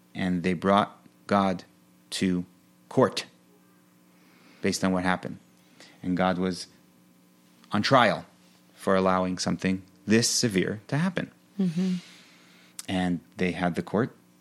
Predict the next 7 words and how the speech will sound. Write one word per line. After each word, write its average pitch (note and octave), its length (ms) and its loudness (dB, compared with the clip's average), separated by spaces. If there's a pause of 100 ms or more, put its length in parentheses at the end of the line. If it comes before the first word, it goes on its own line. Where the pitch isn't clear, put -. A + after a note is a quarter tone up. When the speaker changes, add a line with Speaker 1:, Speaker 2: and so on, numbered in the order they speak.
(180)
Speaker 1:
and F2+ 220 -2
they F2 260 -4 (680)
concluded A#2 560 0 (300)
that F#2+ 100 -6
God F2+ 200 0
was E2+ 140 -8
guilty. F2 400 -4